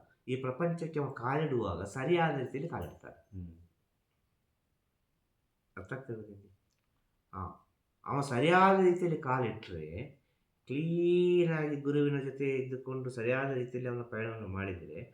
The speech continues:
Speaker 1: ಅವ ಬೆಳಗಿನ ಊಟ, ಮಧ್ಯಾಹ್ನದ ಊಟ, ರಾತ್ರಿಯ ಊಟ ಸರಿಯಾಗಿ ಮಾಡ್ತಾನೆ. ಅವನಿಗೆ ಬೆಳಿಗ್ಗೆದ ಊಟ ಅಂತ ಇಲ್ಲ, ಮಧ್ಯಾಹ್ನದ ಊಟ ಅಂತ ಇಲ್ಲ, ರಾತ್ರಿಯ ಊಟ ಅಂತ ಇಲ್ಲ.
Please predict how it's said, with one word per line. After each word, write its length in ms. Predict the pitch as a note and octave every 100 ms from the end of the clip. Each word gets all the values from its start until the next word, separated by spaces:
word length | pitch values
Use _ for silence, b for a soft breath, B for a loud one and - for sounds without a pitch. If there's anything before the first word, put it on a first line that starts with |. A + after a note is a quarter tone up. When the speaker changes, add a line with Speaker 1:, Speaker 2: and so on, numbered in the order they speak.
| b b b b _
Speaker 1:
ಅವ 280 | G2 G2 E2+
ಬೆಳಗಿನ 360 | F2+ G2 G#2+ G#2+
ಊಟ, 260 | A2 A2 - - _ E2
ಮಧ್ಯಾಹ್ನದ 540 | E2+ F2 G#2 G#2+ G#2+
ಊಟ, 220 | G#2 G#2
ರಾತ್ರಿಯ 680 | - - E2 E2+ G2 - A#2
ಊಟ 240 | G#2 F#2+ - - -
ಸರಿಯಾಗಿ 540 | F2 G2 G#2+ A2 A#2+ C#3+
ಮಾಡ್ತಾನೆ. 500 | E2 - C#2+ - _ _ _ _ _ -
ಅವನಿಗೆ 360 | G2 F#2 F#2
ಬೆಳಿಗ್ಗೆದ 380 | F2 G2 G#2+ G#2+
ಊಟ 240 | G#2 G#2
ಅಂತ 200 | G#2+ G#2+
ಇಲ್ಲ, 180 | G#2 A2 C#3 - b b -
ಮಧ್ಯಾಹ್ನದ 420 | F2+ G2 G#2+ G#2+
ಊಟ 220 | G#2+ G#2+
ಅಂತ 180 | G#2 G#2
ಇಲ್ಲ, 180 | A2 C#3+ - _ _
ರಾತ್ರಿಯ 420 | F#2 G#2+ A2+ A#2+
ಊಟ 260 | G2 F#2 F#2
ಅಂತ 200 | E2 -
ಇಲ್ಲ. 200 | -